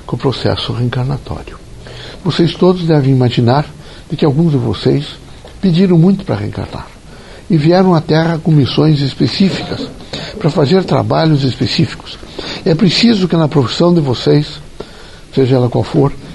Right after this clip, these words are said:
é preciso que dentro desta casa, ou no exercício relevante das atividades mediúnicas,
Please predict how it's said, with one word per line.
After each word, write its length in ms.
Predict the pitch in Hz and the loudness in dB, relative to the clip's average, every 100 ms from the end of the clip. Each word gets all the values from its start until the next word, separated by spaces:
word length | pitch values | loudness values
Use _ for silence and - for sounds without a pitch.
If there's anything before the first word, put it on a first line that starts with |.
| - | -4
é 60 | |
preciso 320 | 135 - 175 147 | -2 2 0 0
que 100 | 147 | 0
dentro 280 | 143 147 | 2 2
desta 320 | 147 127 - 117 | 0 -2 -2 -4
casa, 520 | - 147 139 135 127 - - | 0 0 0 0 -4 -8 -6
ou 60 | 143 | 0
no 100 | 135 | 2
exercício 680 | 131 127 - 170 - 147 117 - - - - - 151 - | 4 2 2 0 0 -4 -6 -10 -18 -18 -16 -10 -8 -4
relevante 680 | 127 160 151 127 185 170 123 | 0 4 4 4 2 2 -2
das 220 | 120 113 | -2 -2
atividades 500 | 113 123 113 120 107 | -2 -2 0 0 0
mediúnicas, 600 | 113 104 151 156 156 | -2 2 2 2 0